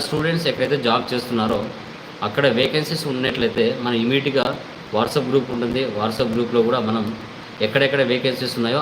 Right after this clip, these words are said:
అన్నీ కూడా పోస్ట్ చేస్తూ ఉంటాం. మీరు బ్యాక్ డోర్ ద్వారా జాబ్కి వెళ్ళాలి అనుకున్నా కూడా మనం ప్రొవైడ్ చేయడం జరుగుతుంది. మీకు పెట్టుకునే కెపాసిటీ మీకుంటే చూపించే కెపాసిటీ మాకుంది. ఎస్ఏపి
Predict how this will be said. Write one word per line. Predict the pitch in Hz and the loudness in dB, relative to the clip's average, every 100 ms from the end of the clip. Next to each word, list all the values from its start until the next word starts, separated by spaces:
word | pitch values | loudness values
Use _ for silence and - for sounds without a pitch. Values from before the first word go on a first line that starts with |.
| 131 | 0
అన్నీ | 113 123 | 0 0
కూడా | 135 - | 0 0
పోస్ట్ | 110 - | -2 0
చేస్తూ | 107 - 113 | -2 0 -2
ఉంటాం. | 90 - - - - - - - - - - - 120 | -2 -6 -12 -14 -14 -14 -14 -14 -16 -16 -16 -2 2
మీరు | 143 117 | 4 4
బ్యాక్ | 104 123 139 | 4 4 4
డోర్ | 170 165 | 4 6
ద్వారా | 165 160 127 | 4 4 4
జాబ్కి | 131 143 131 | 2 2 2
వెళ్ళాలి | 123 139 143 | 2 4 2
అనుకున్నా | 135 127 131 117 | 0 -2 -2 0
కూడా | 127 135 143 160 - - - - 104 | 0 0 0 -8 -12 -14 -16 -12 -4
మనం | 117 139 113 | 0 0 0
ప్రొవైడ్ | 107 110 110 | 2 2 0
చేయడం | 110 147 | -2 0
జరుగుతుంది. | 143 104 95 85 - - - - 110 | 0 -2 -6 -10 -12 -14 -16 -4 0
మీకు | 135 123 113 - - - - - - | 0 -2 -6 -12 -16 -16 -16 -6 -2
పెట్టుకునే | 123 143 156 151 | 0 2 2 2
కెపాసిటీ | 135 123 135 - | 0 0 0 0
మీకుంటే | 123 117 110 117 151 170 - - - | 0 0 0 0 0 -4 -10 -14 -2
చూపించే | 139 139 127 113 | 0 0 0 0
కెపాసిటీ | 113 113 110 123 | 0 0 -2 -2
మాకుంది. | 92 87 85 85 - - - - - - - - - - - - - - - - 123 | -2 -4 -8 -10 -14 -14 -16 -16 -16 -16 -16 -16 -16 -14 -14 -14 -14 -14 -14 -6 -4
ఎస్ఏపి | 120 147 143 | 2 4 4